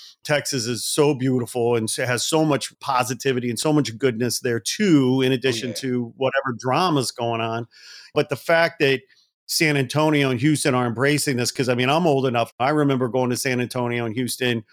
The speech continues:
Speaker 1: over the years, and they've really big time up their game, you
Speaker 2: Oh,
Speaker 1: know,
Speaker 2: yeah.
Speaker 1: in terms of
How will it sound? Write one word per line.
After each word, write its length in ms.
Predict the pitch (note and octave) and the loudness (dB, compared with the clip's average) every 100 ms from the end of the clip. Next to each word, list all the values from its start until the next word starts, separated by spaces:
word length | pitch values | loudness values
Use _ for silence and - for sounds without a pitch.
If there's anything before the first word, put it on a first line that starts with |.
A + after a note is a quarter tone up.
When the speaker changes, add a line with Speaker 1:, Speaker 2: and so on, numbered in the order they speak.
| _ _ - | _ _ -4
Speaker 1:
over 240 | C#3+ B2+ | -2 0
the 100 | B2+ | -2
years, 460 | C3+ B3 G3+ C#3+ B2+ | 2 4 4 4 2
and 180 | C3 B2 C3+ | 0 0 -2
they've 160 | B2 | 0
really 600 | C3+ D#3 D#3 C#3 B2+ G#2+ _ _ _ _ _ | 4 6 6 4 2 -4 _ _ _ _ _
big 180 | F#3+ E3 | 0 0
time 320 | D#3 C#3 B2+ | 2 2 2
up 180 | B2+ B2+ | 0 0
their 140 | B2+ G#2+ | -2 0
game, 480 | A#2+ A#2 G#2+ G2+ A2+ | 0 0 -2 -6 -6
you 80 | B2 | -2
Speaker 2:
Oh, 40 | |
Speaker 1:
know, 340 | A#2 A2+ A#2 | 0 0 -2
Speaker 2:
yeah. 0 | |
Speaker 1:
in 160 | A2+ A2+ | -6 -8
terms 380 | - B2+ B2 | -2 -2 -2
of 60 | - | -6